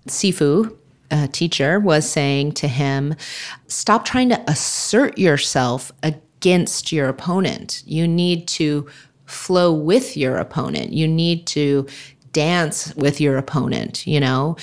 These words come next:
You need to, um, move with the moves in order to find the moments of ingress where you can get in there." And, um, he kept trying to relax a little bit more.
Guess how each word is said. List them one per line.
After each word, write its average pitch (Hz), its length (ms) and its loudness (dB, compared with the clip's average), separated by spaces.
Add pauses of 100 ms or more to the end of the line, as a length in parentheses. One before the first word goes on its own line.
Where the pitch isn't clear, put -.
(240)
You 151 160 -2
need 151 280 0
to, 147 420 0 (440)
um, 131 400 0
move 170 380 6
with 160 320 0
the 180 100 2
moves 139 580 2
in 156 200 2
order 143 180 2
to 139 100 0
find 143 1040 -2 (180)
the 147 80 0
moments 147 760 2
of 139 300 -6
ingress 143 560 -2
where 127 100 -2
you 117 120 -4
can 143 200 -6
get 139 220 0
in 214 160 2
there." 127 320 -4 (580)
And, 151 560 0 (100)
um, 139 500 -4 (380)
he - 160 -6
kept - 300 -2
trying 151 1080 2 (160)
to 139 640 0 (160)
relax 147 680 0
a 180 60 0
little 156 240 0
bit 151 240 0
more. 147 480 -2